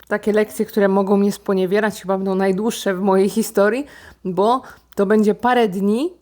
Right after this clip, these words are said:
y, zajęć z polskiego i polskiej kultury, takich przygotowawczych dla osób, które wyjeżdżają na delegacje do Polski, Koreańczyków, którzy wyjeżdżają na delegacje do Polski. Tam parę dni dosłownie są te lekcje, więc no,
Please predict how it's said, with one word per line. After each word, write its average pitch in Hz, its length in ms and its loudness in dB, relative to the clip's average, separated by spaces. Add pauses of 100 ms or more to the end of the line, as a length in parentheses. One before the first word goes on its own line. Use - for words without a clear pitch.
(560)
y, 185 40 2
zajęć 196 400 0
z - 60 -16
polskiego 208 500 2
i 190 100 2
polskiej 208 380 -2
kultury, 190 460 -2
takich 202 380 -4
przygotowawczych 214 1000 0
dla 185 240 0
osób, 208 320 -4
które 208 360 2
wyjeżdżają 196 520 0
na 190 160 0
delegacje 196 580 -2
do 185 120 -2
Polski, 175 440 -6
Koreańczyków, 202 540 -4
którzy 185 320 -4
wyjeżdżają 185 460 2
na 180 160 -2
delegacje 180 500 -2
do 175 100 -4
Polski. 170 500 -6 (260)
Tam 220 240 -2
parę 262 280 2
dni 262 240 0
dosłownie 196 460 0
są 190 180 -8
te 190 120 -2
lekcje, 185 300 -4
więc 202 300 -4 (640)
no, 226 260 2